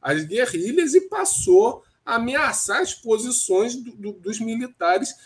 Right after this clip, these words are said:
de maior patente. Então, os Geisel, os Golbery, os Hugo Abreu da, da vida, passaram a pe-, pensaram assim, bem,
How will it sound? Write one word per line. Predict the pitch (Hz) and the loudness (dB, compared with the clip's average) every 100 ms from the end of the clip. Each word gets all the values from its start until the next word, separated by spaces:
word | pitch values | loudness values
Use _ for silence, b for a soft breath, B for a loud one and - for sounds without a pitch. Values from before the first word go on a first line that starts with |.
| b | b
de | 226 254 | -8 0
maior | 247 214 214 - | 2 2 0 -2
patente. | 381 - 370 - | -2 2 2 0
Então, | 254 311 247 185 | -4 0 2 2
os | |
Geisel, | 156 139 165 185 151 131 | 2 2 4 6 4 2
os | 120 | 0
Golbery, | 127 151 139 127 113 131 180 160 | 0 0 0 0 -2 -2 0 0
os | 117 107 110 147 | 0 -4 -6 -4
Hugo | 170 143 | -2 -2
Abreu | 117 123 156 185 | -2 0 2 2
da, | 135 113 - - _ _ | 0 -6 -8 -16 _ _
da | 131 160 123 | -4 -2 -2
vida, | 127 294 - B B - | -4 -4 -4 B B -8
passaram | 247 247 494 | -4 0 -2
a | - _ _ | -4 _ _
pe-, | 220 202 - | -8 -8 -8
pensaram | - 240 226 247 277 | 0 0 2 2 2
assim, | 370 226 202 | 0 -2 0
bem, | 220 208 127 | 2 2 0